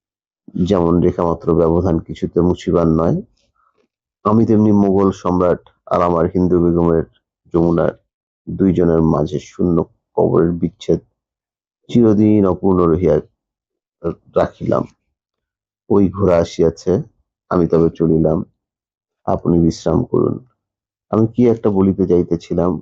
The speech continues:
হঠাৎ বিজাতীয় ভাষায় "ওয়াল, গুড মর্নিং" শুনিয়া চমকিয়া দেখিলাম, ঘোড়ায় চড়িবার সাজ করিয়া দারাগঞ্জের ডাক্তার সাহেব আসিয়াছেন।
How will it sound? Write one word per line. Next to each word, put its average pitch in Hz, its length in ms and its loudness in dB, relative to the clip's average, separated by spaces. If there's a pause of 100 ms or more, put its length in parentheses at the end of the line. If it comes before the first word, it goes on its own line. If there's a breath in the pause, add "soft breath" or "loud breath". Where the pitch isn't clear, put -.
(140)
হঠাৎ 87 400 -2
বিজাতীয় 82 500 -2
ভাষায় 76 380 -2 (480)
"ওয়াল, 107 440 2 (140)
গুড 107 220 2
মর্নিং" 131 480 2 (420)
শুনিয়া 90 420 -2 (160)
চমকিয়া 87 460 -2
দেখিলাম, 82 440 -2 (200)
ঘোড়ায় 85 440 0
চড়িবার 82 400 0 (140)
সাজ - 400 -6
করিয়া 50 340 -2 (600)
দারাগঞ্জের 87 720 2
ডাক্তার - 360 -2
সাহেব - 300 -4
আসিয়াছেন। - 560 -8